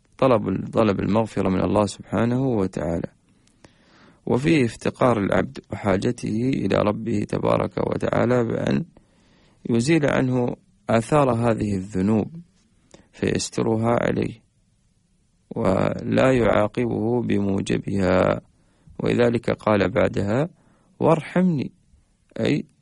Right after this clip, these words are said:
من عليك يا ربي برحمتك وفضلك. فهذه الرحمة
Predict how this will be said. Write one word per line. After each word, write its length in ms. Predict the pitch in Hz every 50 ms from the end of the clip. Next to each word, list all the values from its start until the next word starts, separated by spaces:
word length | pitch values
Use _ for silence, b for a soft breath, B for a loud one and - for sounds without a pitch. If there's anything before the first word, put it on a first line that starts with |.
| _ _ _ -
من 320 | 120 131 147 147 135 113
عليك 460 | 98 - - - - 107 113 - -
يا 240 | 98 95 95 90 90
ربي 480 | 90 - - - - - - 87 - - _ _ _ _ _ _ _ _ - -
برحمتك 600 | 104 104 110 - - 139 160 156 143 - 98 - _ _ _ b b b b b b b b b b b b b b b b b b b b b b b b b b _ -
وفضلك. 720 | - 101 101 - 156 170 160 135 110 - - - - - - _ _ _ _ _ _ _ _ _ _ _ _ _ _
فهذه 1120 | _ _ - - 98 98 - - - - - - _ _ - 117 127 135 123 113 107 104 95
الرحمة 520 | 92 95 107 107 104 107 101 95 95 92